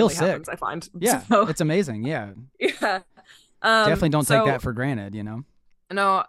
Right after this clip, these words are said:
Speaker 1: I was, I was very grateful for that night and how, like, all of the moving parts kind of fit together, I guess is what I'm trying to say with that.
Speaker 2: For sure.
Speaker 1: Um, ver-, very grateful for that. Um,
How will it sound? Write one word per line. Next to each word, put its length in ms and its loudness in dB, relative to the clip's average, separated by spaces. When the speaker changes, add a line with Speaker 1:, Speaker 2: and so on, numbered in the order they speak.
Speaker 1:
I 100 2
was, 300 -6
I 60 -2
was 120 -4
very 140 -4
grateful 320 -12
for 120 -12
that 160 -8
night 220 -8
and 120 -10
how, 460 -6
like, 360 -6
all 180 -2
of 100 -8
the 80 -10
moving 320 -14
parts 180 -14
kind 220 -12
of 80 -12
fit 160 -12
together, 380 -10
I 80 -4
guess 240 -10
is 80 -14
what 100 -12
I'm 80 -8
trying 160 -10
to 60 -10
say 160 -8
with 100 -6
that. 220 -4
Speaker 2:
For 100 -4
sure. 260 -8
Speaker 1:
Um, 480 -2
ver-, 220 -6
very 240 -4
grateful 360 -6
for 140 -10
that. 400 -6
Um, 460 -8